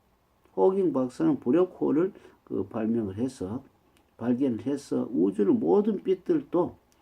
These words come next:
아주 어떤 그 완전히 물고기 소용돌이 같이 휘어감겨 가기 때문에 이것은 시공간이, 어, 통하지 않는 그런 세계가 있죠. 뭐, 그렇게 우리가 보는 것이, 어, 근원이다.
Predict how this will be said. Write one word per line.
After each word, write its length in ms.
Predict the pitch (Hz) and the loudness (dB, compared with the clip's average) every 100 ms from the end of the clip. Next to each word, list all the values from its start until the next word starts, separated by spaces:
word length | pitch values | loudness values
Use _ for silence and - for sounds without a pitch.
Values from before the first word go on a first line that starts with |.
| - _ _ | -20 _ _
아주 480 | - 147 160 110 95 107 | -4 -4 -2 -4 -4 -12
어떤 320 | - 117 123 - _ | -10 -8 -8 -14 _
그 320 | - 110 - - _ _ _ _ _ - | -6 -4 -4 -8 _ _ _ _ _ -6
완전히 340 | 113 123 165 | -4 2 2
물고기 560 | 104 104 123 202 202 113 | 2 0 2 4 4 4
소용돌이 540 | - 180 202 247 247 | 4 4 4 4 2
같이 400 | 131 - - 80 _ - | 0 -2 -10 -12 _ -2
휘어감겨 560 | 123 127 104 117 196 | 0 0 -2 0 0
가기 300 | 127 110 101 - | 0 -4 -6 -10
때문에 440 | 80 95 147 - | -8 0 0 0
이것은 540 | - 104 92 - 156 117 - | -4 -6 -6 -6 -6 -6 -12
시공간이, 1040 | - 160 165 170 175 202 208 240 302 - _ _ _ _ | -2 0 2 2 4 4 4 6 4 0 _ _ _ _
어, 160 | 101 101 | -14 -14
통하지 420 | - - 113 - - | -6 -2 0 -2 -2
않는 220 | 117 123 | 0 0
그런 220 | - - | 0 -4
세계가 340 | - 123 101 | -4 -6 -6
있죠. 360 | 95 101 - - - _ _ _ _ - _ _ _ | -8 -8 -6 -6 -10 _ _ _ _ -20 _ _ _
뭐, 260 | - 101 92 | -10 -8 -4
그렇게 580 | - 214 196 - 214 214 | 2 4 4 4 2 4
우리가 340 | 123 127 131 | 0 0 0
보는 320 | 104 139 135 135 | -2 -2 0 0
것이, 480 | 110 107 151 92 - _ _ _ _ | -2 -2 -2 -2 -8 _ _ _ _
어, 160 | - 101 | -12 -10
근원이다. 760 | - 120 156 254 - 107 120 | 2 6 8 8 6 -2 -6